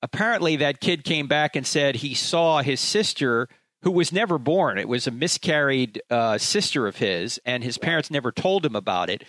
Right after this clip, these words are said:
So if that's really true, then that would be a veridical experience, that he knew something in this experience that he didn't know before,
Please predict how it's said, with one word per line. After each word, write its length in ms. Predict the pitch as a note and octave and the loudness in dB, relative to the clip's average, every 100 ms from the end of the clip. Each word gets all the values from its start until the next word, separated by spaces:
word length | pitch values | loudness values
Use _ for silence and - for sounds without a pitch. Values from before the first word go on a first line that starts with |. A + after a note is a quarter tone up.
| - _ | -20 _
So 180 | - G#3+ | -2 0
if 140 | F#3+ | 2
that's 260 | A#3+ C#4+ - | 2 2 2
really 240 | A3 E3 | 2 2
true, 280 | C#3 C4 C4 | 0 2 2
then 140 | C#3 C3 | 2 0
that 140 | F3 | 0
would 140 | D#3+ C3+ | 0 0
be 120 | D3 | 0
a 60 | |
veridical 540 | B2+ B2+ C#3+ D3 - A#2 | 2 0 2 0 0 -2
experience, 720 | - - F#3 F3 A#2+ A2 - | -2 -2 0 0 0 -2 -2
that 220 | C3 A#2 | 0 0
he 160 | - G3 | 0 -2
knew 200 | E3+ F3 | 0 0
something 560 | - D#3 C#3+ C#3+ C3 | 0 -2 -2 -4 -4
in 200 | B2+ C3 | -4 -6
this 180 | B2 A#2+ | -4 -6
experience 680 | A#2 - - F3 D3+ A#2+ - | -6 -6 -2 0 0 -2 -2
that 180 | C3 A2 | -2 0
he 100 | F3 | 0
didn't 300 | D#3 B2 A#2 | 0 -2 -2
know 220 | C3+ D3+ | 0 2
before, 720 | A2+ A2+ - F#3 F3+ G2 G#2+ | 2 -2 0 2 4 4 0